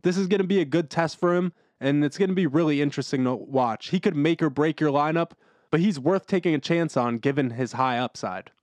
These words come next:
Let's move on to DeAndre Hopkins.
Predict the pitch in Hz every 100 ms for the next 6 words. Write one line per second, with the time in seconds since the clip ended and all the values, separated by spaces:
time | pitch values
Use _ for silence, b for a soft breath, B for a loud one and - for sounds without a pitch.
0 | _ _ _ _ 147 175 220 190 190 185
1 | - 185 147 131 143 160 151 156 147 143
2 | 147 - 98 101 -